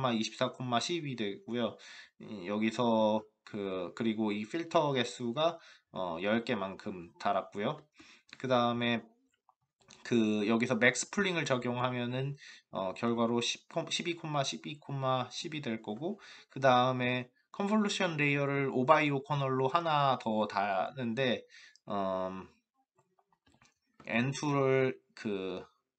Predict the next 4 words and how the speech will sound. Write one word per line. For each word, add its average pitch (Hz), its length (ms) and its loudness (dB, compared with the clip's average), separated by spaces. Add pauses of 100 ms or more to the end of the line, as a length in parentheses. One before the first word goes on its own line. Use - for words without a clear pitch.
(1000)
이십으로 131 560 0
해볼게요. 92 540 -4
그러면 104 580 -4
이십, 117 440 0